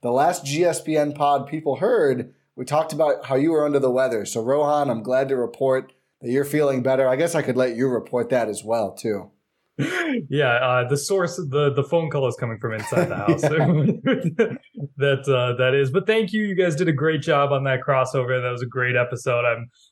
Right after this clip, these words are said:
Speaker 2: I apologize that I could not be on it. I plan to be on it, but I thought you guys did a great job. It was a great episode. Listen to it. Uh, I think the day it came out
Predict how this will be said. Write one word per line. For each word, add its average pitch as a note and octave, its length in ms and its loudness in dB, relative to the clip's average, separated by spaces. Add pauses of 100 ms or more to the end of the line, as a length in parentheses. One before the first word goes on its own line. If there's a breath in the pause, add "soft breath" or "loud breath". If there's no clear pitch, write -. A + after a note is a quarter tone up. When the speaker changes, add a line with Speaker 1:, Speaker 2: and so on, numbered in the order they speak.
Speaker 2:
I D#3+ 60 4
apologize D3+ 720 2
that D3 100 2
I C#3+ 80 4
could D#3+ 240 -2
not D3 240 2
be C3+ 140 2
on B2+ 160 2
it. B2 100 2
I A#2+ 100 4
plan C3 200 0
to B2 80 -4
be A#2 120 -4
on A2 180 -4
it, A#2+ 120 -6
but C3 120 2
I D3+ 140 0
thought E3+ 360 0
you D3 100 -2
guys D3 240 2
did C#3+ 120 0
a C#3 40 4
great C3 400 0
job. B2+ 440 0
It E3+ 80 0
was C3 120 2
a B2+ 40 0
great A#2+ 260 0
episode. C3+ 440 -2
Listen B2 300 -2
to A2 140 -4
it. C#3+ 80 -2 (120)
Uh, B2 260 0 (220)
I B2+ 40 -6
think F#3 180 -6
the D3+ 60 0
day A#2+ 460 0 (340)
it D#3+ 160 -4
came G#3+ 180 2
out F4+ 200 -8